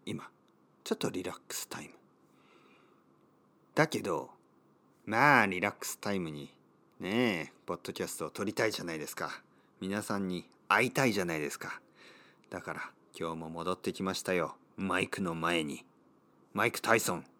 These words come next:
じゃないですよ。僕が今、マイク・タイソンの前にいたら、もう、あの、ぶん殴られてますからね。殴られてますからね。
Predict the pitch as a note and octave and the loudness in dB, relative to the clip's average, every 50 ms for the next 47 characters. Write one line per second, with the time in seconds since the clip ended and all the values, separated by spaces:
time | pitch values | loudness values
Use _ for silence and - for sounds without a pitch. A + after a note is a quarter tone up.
0 | _ _ _ _ _ _ - - - F#2+ F#2 F2 F2 E2+ D#2 - - - C#2+ C#2+ | _ _ _ _ _ _ -6 -2 0 0 2 0 -2 -2 -4 -6 -8 -8 -8 -10
1 | - - - - - _ - - G2+ - - B2+ C3 C3 B2+ G#2+ F#2+ F2+ F#2+ A#2 | -12 -18 -20 -20 -20 _ -6 -6 -4 0 4 6 6 8 6 6 6 6 6 6
2 | C#3+ C#3 - - - E3 D#3 - - A2 F#2+ F2 E2 E2+ G#2 A#2 G#2 F2 E2 D#2 | 6 6 4 6 10 10 10 10 8 2 2 2 2 4 4 4 4 4 0 -4
3 | - - D#2+ D#2 D2 - - - _ _ _ _ - G2+ A2 A2 D#2+ - - _ | -4 -4 -4 -4 -6 -8 -12 -20 _ _ _ _ 0 2 4 4 2 0 -8 _
4 | _ _ _ _ _ _ _ _ - - E2+ E2+ E2 D#2 D#2 D#2 - B2+ C3+ B2 | _ _ _ _ _ _ _ _ -8 -8 -6 -6 -6 -10 -8 0 2 4 6 8
5 | A#2+ A#2+ A2+ G#2+ A#2 A2 G#2+ G2 F#2 - - - - - - - - C#2+ C#2+ C#2+ | 8 8 8 8 6 6 6 4 2 -2 -4 -10 -12 -12 -12 -10 -10 -8 -8 -10
6 | C#2+ D2 E2 F2+ G2 G2+ G2+ B2 B2+ C3+ C3 G#2+ F#2 - E2 - - - - - | -10 -8 -8 -6 -4 2 4 8 10 10 10 10 6 -2 -4 -14 -16 -16 -18 -18
7 | C2+ C#2 C#2+ - | -18 -16 -18 -18